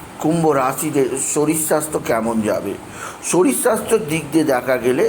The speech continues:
দেখা যাবে যে তাদের রাশির অধিপতি গ্রহ শনি অবস্থান করছে বক্রী অবস্থায়, আর রাশির দ্বিতীয় স্থানে। রাশির দ্বিতীয় স্থানে শনি বক্রী হবার ফলে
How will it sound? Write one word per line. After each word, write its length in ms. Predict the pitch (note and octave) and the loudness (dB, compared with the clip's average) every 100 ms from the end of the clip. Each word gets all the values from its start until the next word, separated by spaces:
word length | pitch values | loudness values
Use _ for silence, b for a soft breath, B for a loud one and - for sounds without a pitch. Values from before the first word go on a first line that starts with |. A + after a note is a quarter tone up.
| - A#2 | 0 -4
দেখা 200 | A#2+ B2 | 0 2
যাবে 280 | A#2 A#2 - B B B - C3+ | 2 2 -2 B B B -8 -2
যে 100 | D3 C3+ B B - | -2 -2 B B -2
তাদের 320 | C3+ D3 F3 D#3+ | 0 2 2 4
রাশির 420 | C#3+ C3+ D3 F3+ D3+ | 2 2 -2 0 2
অধিপতি 500 | C#3 E3 F3 D#3+ D#3+ D#3 | 2 2 -2 -2 -2 2
গ্রহ 160 | D3+ D3+ D3+ | 2 2 0
শনি 340 | C3+ C3+ C#3+ A#2 - - - - - - B B - - | 0 2 0 -2 -6 -12 -18 -18 -18 -18 B B -8 0
অবস্থান 480 | A#2+ C#3+ D3+ D3+ C#3 C#3 | 0 0 -2 -2 -2 -2
করছে 280 | B2+ B2 G3 C#3 G2 | -2 0 -2 -2 -2
বক্রী 380 | A#2 C3+ - D#3 C#3 | 0 0 -2 0 2
অবস্থায়, 600 | G2+ A2 - A#2+ G#2+ - B B B - | 0 -2 -2 0 0 -2 B B B -2
আর 60 | B2+ | 0
রাশির 460 | B2 C3 - E3 A2+ G2+ | 0 0 -4 -6 -6 -4
দ্বিতীয় 400 | C#3+ C#3+ - D3+ | -4 -2 0 0
স্থানে। 420 | - - G2 F#2+ F2+ - - B B B B B - - | 0 -2 -4 -4 -10 -14 -18 B B B B B -8 0
রাশির 380 | B2+ C3+ C#3+ B2 | 0 0 -4 -2
দ্বিতীয় 340 | C3+ C3+ D3+ D3+ | -2 0 0 0
স্থানে 360 | D3+ D3 C#3 | 0 0 0
শনি 360 | C#3 C#3+ C3 C3 A2 | -2 -2 0 0 2
বক্রী 340 | B2 B2 C#3 | 0 0 0
হবার 300 | C3 B2 C3 A#2 | 0 2 0 0
ফলে 220 | B2+ C3+ | 0 2